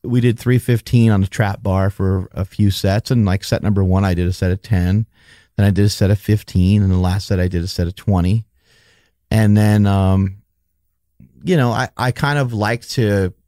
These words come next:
I don't know, I, I like to make the workout harder.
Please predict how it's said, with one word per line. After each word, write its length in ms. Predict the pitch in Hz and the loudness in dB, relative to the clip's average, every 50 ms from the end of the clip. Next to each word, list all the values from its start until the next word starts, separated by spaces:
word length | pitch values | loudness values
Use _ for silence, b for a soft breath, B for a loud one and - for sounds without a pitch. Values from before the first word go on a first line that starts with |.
| _ _ _ _ _ _ _ _ - 62 - - | _ _ _ _ _ _ _ _ -20 -20 -20 -18
I 280 | 65 78 78 101 170 | -16 -12 -8 -4 -2
don't 100 | 170 117 | 0 0
know, 80 | 98 98 | 0 0
I, 200 | 107 113 113 104 - | 0 0 -2 -4 -4
I 100 | 104 104 | -4 -4
like 260 | 104 113 117 123 - | -2 -2 -2 -4 -4
to 100 | - 110 | -2 0
make 160 | 113 110 110 | 0 0 0
the 100 | - 101 | 0 -2
workout 360 | 98 104 104 - 101 92 - | -2 -2 -2 -2 -4 -6 -6
harder. 640 | - - - 113 110 110 104 85 90 87 90 104 | -10 -6 -4 -2 0 0 0 0 0 0 0 -2